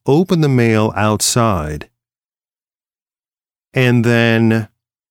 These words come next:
deposit the contents that I knew I wasn't going to keep or needed to keep into the recycle basket outside, bring the contents of the mail inside, have a Clorox wipe ready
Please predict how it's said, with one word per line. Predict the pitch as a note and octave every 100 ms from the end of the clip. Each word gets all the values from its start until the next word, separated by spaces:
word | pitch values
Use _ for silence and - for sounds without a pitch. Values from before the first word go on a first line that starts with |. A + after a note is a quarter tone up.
| A2+
deposit | A2 - - C#3 D3+ D3+ E3 -
the | G#2+ A#2
contents | - C#3 C3 B2+ B2 A#2
that | B2+ A2+
I | A2 A2
knew | G#2+ B2 C#3+
I | C3+ B2
wasn't | A#2 A2+ A2 - A#2
going | A2+ A#2+ C3
to |
keep | C3 - C3 A#2
or | G2
needed | A#2+ F3 D3 A2+
to |
keep | G#2+ - G#2+ G#2+ - _ _ _ _ _ -
into | C3+ F#3 F3+
the | F3
recycle | E3 D3+ - C#3+ C3+ A#2+
basket | A2+ A2 A2 - A2
outside, | G#2+ A#2 C3 - G#2 G2 F#2+ F#2+ - _ _ _ _ -
bring | F#2+ A2 C#3+ F3
the | F3+
contents | - D#3+ D#3 C#3 C#3
of | B2+
the | A#2+
mail | A#2 A2+ A2 G#2+
inside, | A#2+ A#2 - G2+ E2+ D#2+ E2+
have | - A#2
a | G2
Clorox | - - D#3 E3+ D#3 C#3 - B2
wipe | A#2+ A#2 A#2
ready | - G2 G#2+ C3 A2+ E2 D#2+